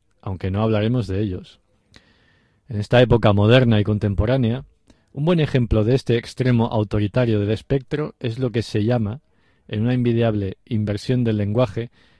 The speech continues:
el grupo conservador. Cualquier conservador auténtico se removería en su tumba si sintiera el término utilizado por gente como Ronald Reagan, que tiene una diferencia radical,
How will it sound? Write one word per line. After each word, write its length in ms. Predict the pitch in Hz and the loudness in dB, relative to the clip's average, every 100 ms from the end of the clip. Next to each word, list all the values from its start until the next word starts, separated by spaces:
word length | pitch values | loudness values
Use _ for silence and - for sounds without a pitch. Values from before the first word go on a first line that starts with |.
| _ | _
el 220 | 117 107 | -8 -4
grupo 340 | 117 131 139 | -2 -2 -2
conservador. 720 | 120 110 - 95 87 92 87 - _ _ _ _ _ _ _ _ _ _ _ | -2 -2 -4 -6 -4 -6 -8 -14 _ _ _ _ _ _ _ _ _ _ _
Cualquier 380 | - 117 110 170 | -6 -4 -2 -2
conservador 640 | 151 143 143 120 123 123 - | 0 -2 0 2 4 2 0
auténtico 760 | 123 110 147 147 160 - 165 - | -4 -2 0 -2 -2 -6 -8 -12
se 240 | - 117 | -8 -8
removería 540 | 98 110 107 113 139 - | -4 -4 -2 -2 -2 -2
en 120 | 113 | -6
su 160 | - 110 | -4 -4
tumba 420 | 135 143 143 160 _ _ _ | -2 -2 -4 -8 _ _ _
si 140 | - | -14
sintiera 420 | - 113 110 147 135 | -8 -6 -2 0 0
el 100 | 107 | 0
término 440 | 131 131 143 156 | -2 0 0 -2
utilizado 580 | - 110 104 104 131 139 | -4 -6 -4 -4 -2 -2
por 160 | 117 101 | -2 -4
gente 420 | 131 131 135 147 - - | -4 -6 -6 -12 -12 -6
como 280 | 107 110 | -2 -2
Ronald 440 | 135 151 123 117 92 | -4 -2 0 0 -2
Reagan, 400 | 101 90 87 98 _ _ _ _ _ _ _ _ _ _ _ _ _ _ _ _ _ _ _ _ | -6 -6 -8 -10 _ _ _ _ _ _ _ _ _ _ _ _ _ _ _ _ _ _ _ _
que 120 | - | -4
tiene 260 | 95 127 147 | 0 2 2
una 200 | 147 127 | 2 2
diferencia 640 | 120 - 120 135 - 151 | 2 2 2 2 2 2
radical, 600 | 104 104 98 120 98 95 | 2 2 2 2 0 -2